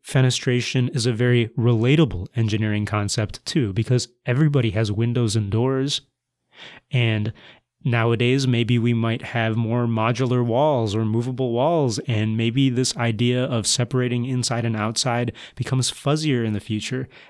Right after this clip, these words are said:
as our design sensibilities change and evolve. I don't know.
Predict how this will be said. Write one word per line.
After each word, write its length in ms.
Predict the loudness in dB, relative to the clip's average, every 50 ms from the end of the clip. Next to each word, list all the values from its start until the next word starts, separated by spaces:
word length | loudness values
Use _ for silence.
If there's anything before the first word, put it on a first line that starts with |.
| _ -6
as 160 | -4 -4 -2 -2
our 240 | -2 -2 -2 -2 -2
design 600 | -2 -2 -2 0 0 0 0 0 0 0 0 0
sensibilities 760 | -2 -2 -2 -2 -2 -2 0 0 0 0 0 0 -2 -4 -4 -8 -10 -16 _
change 400 | -8 -4 -4 -2 -2 -2 -4 -4
and 100 | -2 -4
evolve. 460 | -4 -4 -4 -6 -6 -6 -8 -10 -8 -6 -2
I 40 |
don't 160 | -2 0 0 0
know. 260 | 0 -2 -2 -6